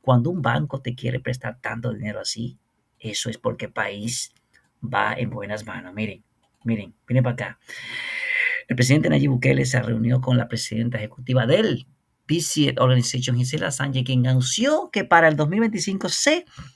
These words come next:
destinará fondos por seiscientos cuarenta y seis millones para nuestro país.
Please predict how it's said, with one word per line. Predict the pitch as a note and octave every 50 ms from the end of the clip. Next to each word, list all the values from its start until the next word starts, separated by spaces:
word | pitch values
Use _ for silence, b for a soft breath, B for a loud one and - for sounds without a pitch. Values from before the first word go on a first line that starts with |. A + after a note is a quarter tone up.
| B B B -
destinará | - D#3 C#3 B2+ A#3+ C4+ A#3+ F#3 F#3 G3
fondos | - - F3+ F3+ F#3+ F#3+ G3 G3+ G#3+ -
por | _ - D#3 C#3 C3 C3 B2+ B B B B B B
seiscientos | B - - D3+ C#3 C3 C3 D#3+ F#3+ A3 A3+ A3+ G3+
cuarenta | F#3+ F3 D3+
y | C#3
seis | - E3 F3+
millones | E3+ C#3+ D3 D#3 D#3 D#3+ D#3
para | D#3 D3+ C3+ A#2+
nuestro | A#2 A#2+ A#2+ B2 B2 - - C3 A#2+ -
país. | - G#2 G2 F#2 F2+ - - - -